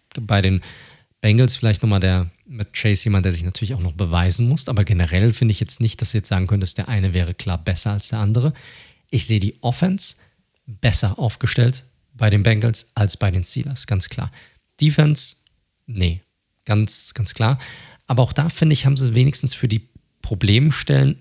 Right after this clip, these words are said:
interessantere Spieler geholt, als die Steelers das überhaupt konnten, weil sie konnten ja eigentlich gar keine interessanten Spieler dazu holen. Das muss man ja auch sagen. Sie hatten ja keinen Cap Space, sie konnten ja im Grunde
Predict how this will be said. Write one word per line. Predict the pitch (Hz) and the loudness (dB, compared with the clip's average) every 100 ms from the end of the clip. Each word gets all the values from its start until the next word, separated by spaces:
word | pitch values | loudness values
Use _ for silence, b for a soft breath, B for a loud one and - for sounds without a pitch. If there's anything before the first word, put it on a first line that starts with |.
| - | -6
interessantere | 117 - 110 - - 117 165 131 127 | -6 -4 -4 -2 0 0 0 0 -2
Spieler | - - 113 95 | -2 -2 0 0
geholt, | - 95 - 92 107 160 - - b b b b b _ _ _ _ _ - | 0 -4 -4 -2 2 2 0 -8 b b b b b _ _ _ _ _ -4
als | 117 - | -2 0
die | 123 | -2
Steelers | - 147 120 - | 0 2 2 2
das | 143 | 0
überhaupt | 117 82 - | 0 -2 -2
konnten, | - 147 - | 0 0 0
weil | 92 90 | 0 0
sie | 101 | 2
konnten | 135 127 | 0 2
ja | 101 | 0
eigentlich | 98 - | 0 0
gar | 98 | 0
keine | 98 95 | 2 -2
interessanten | 92 104 110 - | -2 -2 -2 -2
Spieler | 107 92 | -2 0
dazu | 87 - 90 | -2 -4 -2
holen. | 90 | -2
Das | 85 | 0
muss | 104 | 0
man | 113 101 | 0 0
ja | |
auch | - - | 0 -2
sagen. | 92 85 | -2 -2
Sie | 85 | 0
hatten | 120 | 0
ja | 104 | 0
keinen | 110 98 | -2 -2
Cap | 127 131 | -2 -2
Space, | - 107 | 0 -2
sie | 113 | 0
konnten | 117 135 | 0 0
ja | |
im | 98 | 0
Grunde | 98 98 | 2 0